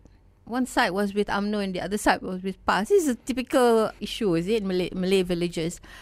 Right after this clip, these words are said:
The ones who were supportive of pas, they actually got...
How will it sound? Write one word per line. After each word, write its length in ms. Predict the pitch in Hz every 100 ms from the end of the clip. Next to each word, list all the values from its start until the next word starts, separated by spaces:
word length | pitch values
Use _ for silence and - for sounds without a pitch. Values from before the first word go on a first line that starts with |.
| - - - -
The 100 | 240
ones 540 | 247 277 339 440 415 -
who 180 | 269
were 180 | 240 233
supportive 640 | 220 226 - 233 - 254
of 180 | 202 180
pas, 440 | - 196 160 202 - _
they 120 | 254 -
actually 640 | 339 - 403 392 381 381 - - - - - -
got... 340 | 170 226 240